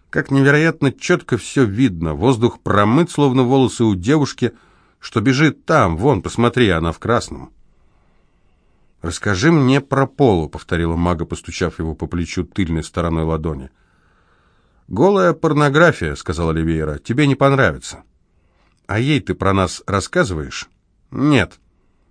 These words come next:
только в общих чертах. Что я могу ей рассказать?» «Пола не существует, ты же знаешь. Где она? Покажи мне её». «Софизмы», сказала Мага, ухватившая кое-какие термины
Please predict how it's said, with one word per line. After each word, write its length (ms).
только 680
в 300
общих 360
чертах. 640
Что 220
я 100
могу 220
ей 160
рассказать?» 520
«Пола 220
не 120
существует, 640
ты 80
же 160
знаешь. 460
Где 220
она? 180
Покажи 420
мне 240
её». 180
«Софизмы», 640
сказала 400
Мага, 400
ухватившая 680
кое-какие 500
термины 560